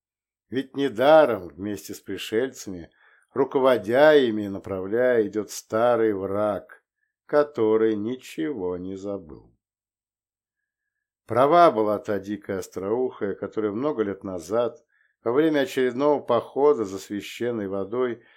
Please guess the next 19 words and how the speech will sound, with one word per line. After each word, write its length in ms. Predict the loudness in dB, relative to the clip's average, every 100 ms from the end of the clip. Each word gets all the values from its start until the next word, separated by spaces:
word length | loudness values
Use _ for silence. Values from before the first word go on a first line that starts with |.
| _ _
изощрённо 880 | -10 0 0 0 2 4 4 2 0
проклинала 800 | 0 -4 -2 -4 -2 2 2 2
его, 300 | -2 -4 -8
пока, 580 | -8 -10 -2 0 0 -4 -20 _ _
находясь 580 | -10 0 0 2 0 0
под 200 | -4 -6
заклинанием 800 | -4 -6 -2 -2 0 0 0 -6
принуждения, 760 | -6 -8 -8 -6 -2 -2 -2 -8
снимала 680 | -10 -10 -6 -2 0 -2
шкуру 640 | -4 -12 -8 -6 -4 -6 -10 _ _
с 240 | -20 -14
самой 360 | -4 -4 -2 -6
себя. 560 | -10 -16 -16 -16 -18 _ _ _ _ _ _ _ _ _ _ _ _
Да, 380 | -10 0 4 6
он 160 | 4 0
придумал 480 | -6 -6 -4 -2 -2
очень 260 | -4 -6 -14
сложное 500 | -8 -4 -4 -6 -12
заклинание, 720 | -14 -14 -12 -12 -12 -14